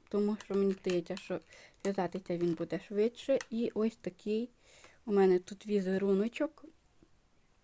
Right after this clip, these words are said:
Досить простий візерунок. І ось так він в'яжеться. Так. Не спустити петлі треба.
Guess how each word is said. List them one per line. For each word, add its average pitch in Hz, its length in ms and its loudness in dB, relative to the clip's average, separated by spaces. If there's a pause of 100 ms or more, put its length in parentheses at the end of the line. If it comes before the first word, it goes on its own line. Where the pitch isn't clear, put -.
(340)
Досить 185 580 2
простий 190 480 -4
візерунок. 233 680 2 (1500)
І 233 140 6
ось 202 220 2
так 220 280 -4
він 208 180 4
в'яжеться. 165 540 -2
Так. - 260 -12 (1080)
Не 196 140 4
спустити 202 500 -2
петлі 160 380 -2
треба. 165 400 -4